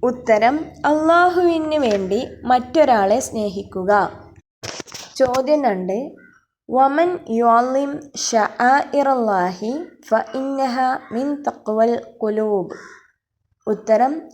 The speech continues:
അള്ളാഹുവിൻ്റെ ദീനിൻ്റെ ശആഇറുകളെ ആദരിക്കൽ കൽബുകളുടെ തഖ്വയിൽപ്പെട്ടതാണ്. ചോദ്യം മൂന്ന്, മൻ കാന യുഅ്മിനു ബില്ലാഹി വൽ യൗമിൽ ആഖിരി ഫൽ യസിൽ റൈമഹു.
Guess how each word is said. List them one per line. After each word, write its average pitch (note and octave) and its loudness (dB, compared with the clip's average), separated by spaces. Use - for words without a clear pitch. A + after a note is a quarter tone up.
അള്ളാഹുവിൻ്റെ D4 0
ദീനിൻ്റെ A3 -2
ശആഇറുകളെ G#3+ 0
ആദരിക്കൽ A3+ 2
കൽബുകളുടെ A3+ 2
തഖ്വയിൽപ്പെട്ടതാണ്. G3 0
ചോദ്യം C4+ 4
മൂന്ന്, G3 0
മൻ D#4 4
കാന C4+ 4
യുഅ്മിനു B3+ -2
ബില്ലാഹി F#3 0
വൽ A3+ 2
യൗമിൽ A#3 2
ആഖിരി F#3+ 0
ഫൽ C#4+ 2
യസിൽ A#3+ 0
റൈമഹു. G#3 2